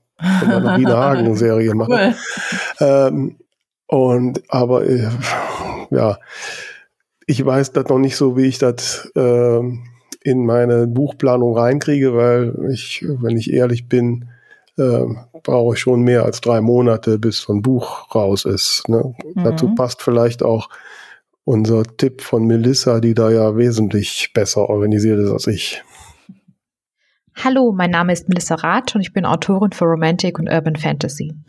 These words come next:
Speaker 3: Ja, wie plane ich mein Schreib- beziehungsweise Veröffentlichungsjahr? Das läuft eigentlich jedes Jahr, auch zweitausenddreiundzwanzig, wie folgt ab.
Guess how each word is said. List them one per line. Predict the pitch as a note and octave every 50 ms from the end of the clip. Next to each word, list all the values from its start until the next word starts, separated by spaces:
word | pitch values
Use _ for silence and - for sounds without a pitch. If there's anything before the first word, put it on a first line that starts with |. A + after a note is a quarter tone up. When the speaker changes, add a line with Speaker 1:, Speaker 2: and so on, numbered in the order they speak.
| - - - - - - -
Speaker 3:
Ja, | - G3 F3 D3+ C3+ - D3
wie | E3 G#3 A#3+
plane | - B3+ B3 B3 A#3 A#3+
ich | A#3+ -
mein | A3 G#3 G3+
Schreib- | - - - F3+ F3+ F#3 -
beziehungsweise | F#3 F#3 - - G#3+ G3 F#3 G#3+ G3+ G3 G3 G#3
Veröffentlichungsjahr? | G3+ - A3+ B3+ B3+ - C4 G#3+ E3 D#3+ D#3 D#3+ D#3 - D#3 - D#3 - - _ _ - - - - - - - - -
Das | A3 - -
läuft | A#3 B3+ C4 - -
eigentlich | - A3+ A3 G#3+ G3+ - -
jedes | F3 F3+ F3 G3+ G#3 - -
Jahr, | E3 D#3 E3 G#3 - -
auch | D#3 - -
zweitausenddreiundzwanzig, | - - D3+ D3+ D3 D#3 D3 D#3 - - C#3+ E3 F3+ F3+ - F#3+ F3+ - G3 E3 -
wie | F#3 E3+
folgt | - - D3 C#3+ C#3+ -
ab. | C3 D3 - _